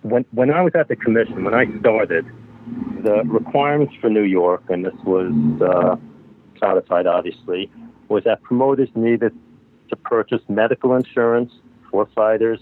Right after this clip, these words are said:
during a fight of ten thousand dollars, and there were death benefits of a hundred thousand dollars at that time. So it was ten thousand for medical, a hundred thousand in case of death. Um, what I advocated throughout, and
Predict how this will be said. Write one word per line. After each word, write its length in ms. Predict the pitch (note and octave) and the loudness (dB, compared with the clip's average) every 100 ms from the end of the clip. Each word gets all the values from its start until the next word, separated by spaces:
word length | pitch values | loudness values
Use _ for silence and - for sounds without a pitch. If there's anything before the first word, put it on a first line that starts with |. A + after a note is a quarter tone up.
| - | -8
during 180 | G2+ G2 | -8 -8
a 100 | - F#2+ | -4 0
fight 220 | F2 F#2 _ _ _ _ | 0 0 _ _ _ _
of 80 | - - | -8 -4
ten 240 | - B2 | 0 0
thousand 440 | A2+ G#2+ G2 - F2 | 2 2 2 0 0
dollars, 460 | D#2 D2 D2 D2+ - | 0 0 -2 -6 -8
and 160 | - D#2 | -6 -2
there 100 | E2+ | 0
were 160 | E2 E2+ - - | 2 0 -4 -4
death 200 | A#2 A2+ - | -2 -2 -2
benefits 560 | G2+ F#2+ - G2 F#2 - _ _ _ _ _ G#2+ | -2 -2 -2 -2 -2 -8 _ _ _ _ _ -4
of 100 | G2+ | -4
a 60 | G#2 | -4
hundred 260 | G2 E2 - | -4 -4 -2
thousand 360 | D#2+ D2+ C#2+ D#2 | -2 -2 -6 -2
dollars 300 | D#2 C#2+ C#2+ | -2 -2 -4
at 140 | D2+ | -4
that 180 | D#2+ D#2 | 0 0
time. 280 | - C#2+ D#2+ - | 0 -4 -4 -2
So 80 | F2 | 0
it 80 | F#2 | 0
was 40 | - | -2
ten 180 | - C3+ - | -2 0 0
thousand 400 | A2+ A2 - - | 0 0 -2 -8
for 80 | G2 | -4
medical, 560 | F#2+ F#2+ F#2+ G2 F2+ - _ _ _ _ - | -2 -2 -2 -4 -4 -6 _ _ _ _ -12
a 60 | - A2+ | -2 0
hundred 260 | A2 G#2+ | 2 2
thousand 380 | G#2 G2+ F#2+ F#2 | 2 0 0 -4
in 80 | F2 | -8
case 300 | - E2+ - | -4 -6 -6
of 120 | - | -14
death. 260 | - - - _ _ _ _ _ - | -12 -12 -14 _ _ _ _ _ -2
Um, 200 | F#2+ F#2+ | -2 0
what 180 | G2+ A#2+ | 0 0
I 180 | D#3 D3+ D3+ | 2 2 2
advocated 600 | D#3+ A#2 - F2+ E2+ F#2 - | 0 -4 -8 -8 -6 -10 -10
throughout, 480 | G#2 G2+ G#2+ E2+ F#2 - | -4 0 2 0 -2 -8
and 260 | F2 F2+ | -8 -8